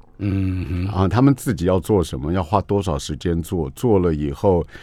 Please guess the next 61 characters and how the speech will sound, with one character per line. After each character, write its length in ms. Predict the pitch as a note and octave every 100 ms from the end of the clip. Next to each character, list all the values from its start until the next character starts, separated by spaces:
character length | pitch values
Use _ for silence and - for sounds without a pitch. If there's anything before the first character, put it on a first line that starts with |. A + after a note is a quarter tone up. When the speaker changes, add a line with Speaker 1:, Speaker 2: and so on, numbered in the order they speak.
| - - -
Speaker 2:
啊， 200 | - E2+
满 280 | E2 F2+ E2+
不 120 | G2+
满 220 | G2+ D#2+
意， 100 | F2+
是 160 | F#2 G#2
不 80 | E2
是 80 |
要 140 | G2 F2+
重 320 | - D2 E2
来， 220 | D#2+ D2
然 280 | D2+ D2 C#2
后 220 | D#2 F2 D#2
O 140 | G2
不 180 | F2+ F#2
OK， 340 | F2+ - F2
Speaker 1:
嗯 160 | F2 F#2
哼。 60 | F#2
Speaker 2:
然 120 | F#2
后 160 | G2
那 140 | F#2+ G2
个 120 | F2+
最 140 | E2
后 160 | F#2+ F#2
的 80 | E2+
品 320 | - E2+ G2+
管。 320 | - D2+ D2+ - - -
Speaker 1:
嗯。 420 | - G2+ F#2 D2+ D2
Speaker 2:
等 140 | G2+ G#2
于 80 |
说 180 | A#2 D3
从 320 | - G#2 A#2 -
开 280 | - C3+ C#3
始 260 | - - D#2
的 140 | F2
创 280 | - B2+ A2
意 120 | G#2+
的 100 | F2+
源 240 | E2 E2 F2
头 160 | E2+
到 140 | E2+ F#2
最 180 | G2+
后 260 | F2 F#2 E2+ -
品 240 | - D#2+ D2+
质 280 | - E2 D#2+
的 140 | F2+
管 360 | D#2 D#2+ D2+ F2+
理。 180 | C#2+ B1+
Speaker 1:
就 100 | B2
自 180 | A#2 E3
己 120 | B2
浪 180 | C#3 C3
费 140 | B2+
自 160 | G#2+ A2
己。 240 | D#2+ C#2+ - - -
Speaker 2:
对， 140 | D3
都 180 | C3 F3
是 160 | D#3 G3
自 140 | D#3
己 80 | A#2
来。 220 | G2 F2